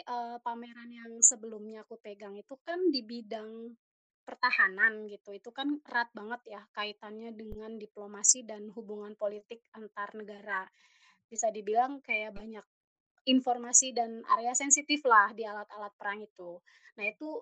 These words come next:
salah satu tantangan terbesar aku juga sih, gimana caranya aku bisa beradaptasi dan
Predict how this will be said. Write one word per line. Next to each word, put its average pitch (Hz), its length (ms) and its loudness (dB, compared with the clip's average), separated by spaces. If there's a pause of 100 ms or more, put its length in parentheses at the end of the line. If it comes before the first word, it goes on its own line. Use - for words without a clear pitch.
(180)
salah 226 280 -2
satu 208 180 -14 (100)
tantangan 208 480 -12
terbesar 214 360 0 (100)
aku 226 120 -16 (100)
juga 247 180 2 (120)
sih, 214 160 2 (160)
gimana 214 300 -8 (100)
caranya 214 380 -8 (100)
aku - 180 -2 (140)
bisa 220 260 -4 (180)
beradaptasi 214 680 4 (160)
dan 262 140 10